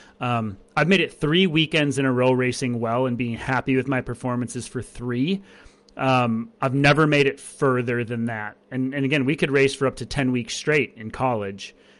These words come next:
And I'd, I'd either lay an egg or be like, "It's just not there today," or, like, I'd have an off day. But three weeks is the longest I've made it in a row before I need a serious reset.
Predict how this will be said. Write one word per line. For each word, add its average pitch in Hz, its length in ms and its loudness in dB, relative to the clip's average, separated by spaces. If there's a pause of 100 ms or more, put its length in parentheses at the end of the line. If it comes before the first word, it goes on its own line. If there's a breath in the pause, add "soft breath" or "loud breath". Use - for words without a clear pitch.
And 131 100 -2
I'd, 131 160 0
I'd 139 200 0
either 123 200 2
lay 135 200 4
an 135 100 4
egg 156 280 4
or 127 180 0
be 131 100 0
like, 117 220 -2
"It's 131 140 -8
just 127 200 -8
not 110 200 -8
there 156 200 4
today," 135 420 2
or, 123 180 -4
like, 117 200 -4
I'd 110 100 -4
have 127 140 0
an 120 80 -2
off 135 260 2
day. 127 160 0
But 113 160 -6 (200 loud breath)
three 208 200 6
weeks 214 240 4
is 143 100 -6
the 139 80 2
longest 151 440 4
I've 139 140 2
made 135 180 2
it 143 40 4
in 135 60 -2
a 123 60 -4
row 131 160 2
before 131 260 -2
I 123 60 0
need 127 160 0
a 107 60 -6
serious 135 520 0
reset. 123 380 -4